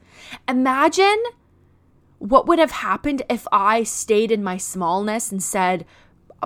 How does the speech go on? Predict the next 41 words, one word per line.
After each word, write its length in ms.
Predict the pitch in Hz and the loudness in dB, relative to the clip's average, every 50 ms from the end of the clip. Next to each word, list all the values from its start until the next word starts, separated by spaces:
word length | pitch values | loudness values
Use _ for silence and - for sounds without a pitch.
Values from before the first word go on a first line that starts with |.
| - - | -12 -6
"Po-, 280 | - - 220 214 - - | 0 2 2 2 2 0
podcasting 640 | - 214 190 202 202 - 254 214 226 220 - 247 220 | -4 -2 -2 -2 0 0 0 0 0 0 -2 -4 -4
is 160 | 208 196 - - - | -4 -4 -6 -6 -2
only 320 | 202 202 202 214 214 226 | 0 0 0 0 0 0
for 140 | 220 - 226 | 0 0 0
the 100 | 202 226 | -2 -2
people 360 | - - 208 208 - 226 214 | -4 -4 -8 -6 -4 -4 -4
who 140 | 208 226 220 | -2 0 0
have 220 | 208 185 190 196 - | 2 2 0 0 -2
ten 180 | - 208 214 | -6 -6 -4
thousand 360 | - 180 180 202 196 220 208 | -2 -2 -2 -2 -4 -6 -6
followers 520 | - 165 147 160 185 208 214 220 220 220 196 | -2 0 2 2 2 2 0 -2 -2 -2 -4
or 80 | 190 | -6
for 100 | 185 - | -6 -8
the 100 | 180 190 | -10 -10
people 300 | - 208 202 196 - 220 | -6 -8 -8 -6 -6 -6
who 100 | 208 220 | -4 -2
have 160 | 214 190 170 175 | -2 -2 -2 -4
influence." 760 | 175 196 214 - 226 240 233 240 262 302 339 - - - - _ _ _ _ _ _ _ _ _ _ _ _ - - - - | -6 -6 -6 -4 -2 -2 -2 -2 -4 -6 -8 -10 -12 -14 -16 _ _ _ _ _ _ _ _ _ _ _ _ -20 -12 -6 -2
Imagine 420 | 269 277 285 285 339 359 - 466 466 | 0 2 4 4 2 2 2 -2 -2
what 160 | 440 - - | 0 2 4
that, 320 | 277 262 269 - - 226 | 6 6 4 4 0 -4
what 100 | 254 247 | -2 -2
I 140 | 226 220 233 | -2 -2 -2
would 160 | 220 240 247 | -2 -2 -2
have 140 | 247 202 180 | -4 -4 -4
been. 280 | 233 254 247 208 202 190 | -4 -6 -4 -4 -6 -4
We 180 | 226 269 320 | -2 -2 0
are 380 | 359 - - 254 254 269 269 262 | 0 0 -2 -2 -2 -2 -2 -2
on 240 | - 226 226 220 - - | -2 -4 -6 -6 -6 -4
episode 560 | - 226 247 - 285 254 - - 247 220 202 | -4 -4 -2 -2 -2 -4 -2 -2 -2 -2 -2
forty, 480 | - - - - 220 233 247 262 262 240 | -4 -10 -10 -4 0 2 2 2 0 0
guys. 600 | 202 202 175 170 165 165 165 - - - - - _ _ - - - - - | -2 -2 -2 -2 -4 -6 -8 -10 -12 -12 -14 -16 _ _ -20 -20 -20 -20 -20
Forty 680 | - - - - 320 302 302 320 359 370 370 381 381 370 | -20 -10 -4 0 2 4 6 6 6 6 6 6 4 2
conversations 960 | 370 - - 285 285 269 277 262 - - - 220 233 254 - - 233 214 208 | 0 -4 -4 -4 -4 -2 -4 -4 -2 0 2 2 2 0 -2 -4 -4 -4 -2
that 100 | - 214 | 0 0
I've 140 | 208 208 190 | 0 0 0
either 220 | 240 240 208 220 208 | -2 -4 -4 -4 -4
had 300 | - 233 208 254 254 269 | -2 0 0 0 2 0
with 220 | 320 330 - - | -2 -2 -2 -4
you 480 | 240 220 202 196 190 190 214 262 302 | -2 0 0 0 0 0 -2 -2 -4